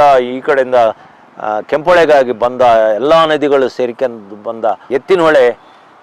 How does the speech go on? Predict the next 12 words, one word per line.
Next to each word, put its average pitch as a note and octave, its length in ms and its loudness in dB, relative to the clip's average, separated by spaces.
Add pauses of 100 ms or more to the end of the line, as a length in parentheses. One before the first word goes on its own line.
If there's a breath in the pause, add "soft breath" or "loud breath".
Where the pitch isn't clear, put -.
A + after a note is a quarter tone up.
ಅದಕ್ಕೆ B2+ 260 -2
ಅಲ್ಲಿ A#2+ 120 -4
ಗುಂಡಿಯಾ C#3+ 460 0
ನದಿ G#2+ 300 -8
ಅಂತ, F2+ 140 -14
ಆ D#3 340 2
ನದಿಗೆ E3 480 -2 (120)
ಇದು - 220 -10
ಸೇರ್ತದೆ. G#2 540 -4 (180)
ಆ G3 200 2
ಕಡೆ G#3+ 200 2
ಹೋಗಿರ್ತಾನೆ. C#3+ 840 0